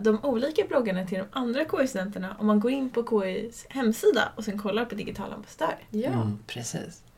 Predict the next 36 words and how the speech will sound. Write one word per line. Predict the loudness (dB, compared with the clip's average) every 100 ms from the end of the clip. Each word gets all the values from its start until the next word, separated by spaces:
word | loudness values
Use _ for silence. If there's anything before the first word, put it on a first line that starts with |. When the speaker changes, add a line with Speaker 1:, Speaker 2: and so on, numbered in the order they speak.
| -20 -16 -12
Speaker 3:
Men | 6 12
vi | 12
slänger | 12 10 12 10
oss | 8 6
rakt | 8 10 10 8 0
in | 0 2 0 -2
i | 2 2 2
psykolog, | 0 -2 0 2 2 2 -2 -4 -8 -8
ehm, | -4 -2 0 0 -2 -6 -10
världen | -4 6 6 6 2 -2 -2
och | 2
Speaker 2:
Mm. | 2
Speaker 3:
psykologin. | 2 -2 2 4 4 0 -8 -10
Speaker 2:
Ja. | -4 0 8
Speaker 3:
Vad | 10 10 6 2
är | -2 0 -2 -2
egentligen | -2 -2 -2 -4 -4 -4 -4 -6 -12
en | -8 -4
psykolog? | -2 4 4 2 -8 -20 -20 -20 -20 -18 -16 -16 -18 -4
Speaker 2:
Eh, | 4 6 6
ja, | 6 8 6 4 -4 -10 2
en | 8 8 8
till | 4 2
svår | 2 2
fråga | 4 2 2 4
får | 6
jag |
väl | 8 10
säga | 12 12 12
då. | 12 12 8 -4 -6 -8 2
Speaker 3:
<laughs> |
Speaker 2:
Ju | 8 10
mer | 10 8 10 10 12
jag | 12 12
har | 12 6
pluggat | 4 2 2 4 2 0